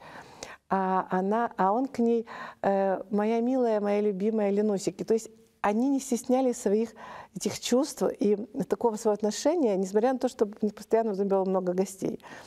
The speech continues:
Я тоже вот приехала, была у них в гостях. Но это было настолько приятно, настолько было красиво. И история вообще их любви достаточно сложная,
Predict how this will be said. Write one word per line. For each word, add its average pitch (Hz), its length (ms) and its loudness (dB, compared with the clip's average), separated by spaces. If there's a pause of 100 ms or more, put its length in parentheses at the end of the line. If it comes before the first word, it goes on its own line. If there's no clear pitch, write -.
(240)
Я 190 180 2
тоже 202 240 2
вот 185 80 -2
приехала, 180 360 2
была 170 180 2
у 165 40 0
них 165 180 -2
в - 20 -20
гостях. 226 380 0 (960)
Но 220 80 4
это 214 100 2
было 214 140 2
настолько 208 420 -2
приятно, 202 460 0
настолько 170 340 -2
было 175 180 0
красиво. 226 560 -2 (640)
И 196 140 4
история 285 380 0
вообще 226 260 2
их - 120 -6
любви 185 260 0
достаточно 202 520 0
сложная, 202 640 0